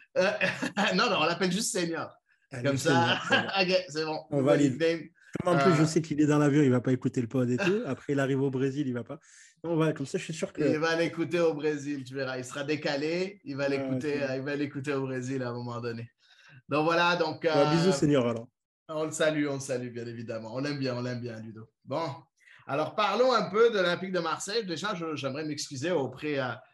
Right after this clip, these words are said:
Speaker 1: des nombreux fans qui écoutent notre, notre podcast. Tu sais, on a, on a, on a des, des milliers et des
Speaker 2: Ouais.
Speaker 1: milliers.
Speaker 2: On a une
Speaker 1: Euh,
Speaker 2: fanbase de ouf, je sais.
Speaker 1: <laughs> une, ouais, c'est fou, c'est fou. Euh, mais honnêtement, on avait vraiment, mais vraiment pas envie d'enregistrer la dernière fois. Je pense que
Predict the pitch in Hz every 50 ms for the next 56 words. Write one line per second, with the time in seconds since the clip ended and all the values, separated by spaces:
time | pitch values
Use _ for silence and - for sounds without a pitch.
0 | _ - 120 151 165 170 175 180 214 247 262 262 269 254 233 202 156 160 208 226
1 | 226 196 - - 170 175 185 185 175 151 143 - 147 143 139 - 160 160 160 151
2 | 135 127 123 - - 131 131 127 123 123 127 123 127 - 139 135 - 139 127 123
3 | - - 127 131 113 - - - - - 139 127 117 107 107 101 92 67 80 95
4 | 104 101 95 90 98 87 104 107 110 110 117 117 110 110 110 110 117 117 117 123
5 | 123 120 127 139 139 131 120 120 123 120 117 113 131 156 170 156 160 - - -
6 | - - - 151 - 135 131 143 147 151 147 143 143 135 127 123 131 123 113 107
7 | 120 123 135 135 - - 104 107 104 - - 139 165 151 151 170 - - 160 160
8 | - - - 123 110 - - 139 127 - - 127 123 - 135 135 - - - -
9 | - _ _ - - 135 139 139 139 135 131 131 127 127 127 127 127 127 123 123
10 | - - _ _ - 151 156 156 151 151 165 160 160 160 156 147 135 156 165 180
11 | 190 190 - - - _ _ _ _ _ _ _ _ _ _ - 147 139 135 135
12 | 131 120 135 131 123 120 123 120 117 120 127 143 143 143 143 143 143 147 147 151
13 | 156 - - 135 131 123 123 123 120 117 117 117 123 127 127 120 117 117 127 131
14 | 131 131 135 131 127 120 123 123 117 117 117 113 110 120 117 110 113 113 110 113
15 | 110 110 113 110 113 - - 127 123 117 113 110 110 110 110 107 104 104 - -
16 | 113 117 127 123 - - 123 113 117 - - -